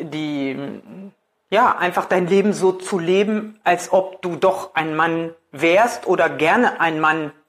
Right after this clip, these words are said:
sein würdest. Das,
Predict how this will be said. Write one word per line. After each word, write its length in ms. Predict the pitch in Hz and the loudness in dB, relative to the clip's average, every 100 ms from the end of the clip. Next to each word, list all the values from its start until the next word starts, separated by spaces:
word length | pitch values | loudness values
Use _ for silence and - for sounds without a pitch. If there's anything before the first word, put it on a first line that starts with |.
| _ | _
sein 420 | - 151 196 220 | 0 2 2 2
würdest. 580 | 151 143 135 - - - _ _ _ _ _ _ - _ _ _ _ _ _ _ - | 2 2 2 -4 -12 -20 _ _ _ _ _ _ -20 _ _ _ _ _ _ _ -2
Das, 480 | 180 226 - - | 2 2 -2 -12